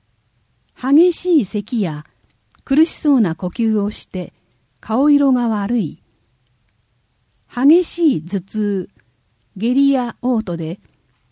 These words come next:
水分が取れず意識がはっきりしない。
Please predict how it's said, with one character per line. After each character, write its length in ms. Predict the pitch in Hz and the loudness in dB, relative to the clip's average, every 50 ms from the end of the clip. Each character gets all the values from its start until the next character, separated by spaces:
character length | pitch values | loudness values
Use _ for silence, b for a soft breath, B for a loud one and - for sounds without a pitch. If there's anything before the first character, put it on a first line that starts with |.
| _ - | _ -10
水 260 | - - 330 320 339 | -2 2 4 4 4
分 240 | 247 240 214 180 170 | 4 4 2 2 2
が 140 | 165 185 | 0 -2
取 220 | - - 202 202 214 | -4 -4 -4 -4 -4
れ 60 | 202 | -4
ず 220 | 175 170 156 - _ _ _ _ _ | -4 -6 -8 -8 _ _ _ _ _
意 80 | - 269 | -6 -4
識 300 | - - 254 - 214 196 | -4 -4 -6 -4 -2 -2
が 100 | 175 170 | -2 -2
は 160 | 190 180 208 | -4 -6 -8
っ 40 | 190 | -10
き 220 | _ - - 247 | _ -6 -4 -2
り 120 | 208 170 165 | -2 -2 -4
し 180 | - - 185 185 | -8 -6 -4 -4
な 140 | 202 226 | -4 -4
い。 120 | 196 - | -6 -8